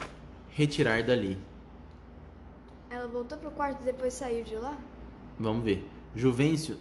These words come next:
Speaker 1: não estava morto havia trinta anos? Certamente que não, mas alguma coisa estranha vira no casal.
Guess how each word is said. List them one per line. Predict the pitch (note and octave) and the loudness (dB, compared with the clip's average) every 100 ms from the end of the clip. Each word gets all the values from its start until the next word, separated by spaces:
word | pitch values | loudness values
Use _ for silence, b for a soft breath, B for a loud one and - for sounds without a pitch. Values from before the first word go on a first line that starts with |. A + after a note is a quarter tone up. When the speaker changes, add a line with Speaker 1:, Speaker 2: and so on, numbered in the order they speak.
| - - D3 | -10 -8 -2
Speaker 1:
não | F3 | -2
estava | E3+ C#3+ A2+ | 2 2 4
morto | G2 A2 C3+ C3+ | 2 4 4 4
havia | G2+ G#2+ A2+ | -2 0 0
trinta | - C#3 G#2+ | 0 -2 0
anos? | A2 C3+ G2+ - - - - - - - - - | 0 0 -2 -12 -16 -18 -18 -18 -18 -18 -18 -10
Certamente | - F#3+ D3+ B2+ B2+ | 0 2 4 2 2
que | G3+ | 2
não, | E3 | 4
mas | G#2+ G#2+ A2+ | 4 4 4
alguma | A2+ D#3 D#3 | 4 4 4
coisa | D3 C#3+ | 6 4
estranha | D3 - C3 D#3 | 4 0 0 2
vira | C3+ A#2 B2+ | 2 2 2
no | B2 | 0
casal. | - A2+ G2 F#2 | 0 0 0 -2